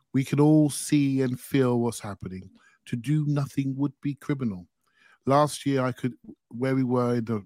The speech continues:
project life cycle, we had some contracts to annul, people to rid ourselves of, and we took a decision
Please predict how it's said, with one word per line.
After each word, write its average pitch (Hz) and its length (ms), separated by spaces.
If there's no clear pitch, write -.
project 113 360
life 120 200
cycle, 127 540
we 127 80
had 120 160
some 113 160
contracts 120 580
to 123 240
annul, 117 600
people 131 340
to 120 400
rid 123 240
ourselves 120 540
of, 123 280
and 107 100
we 117 80
took 143 240
a 131 60
decision 117 540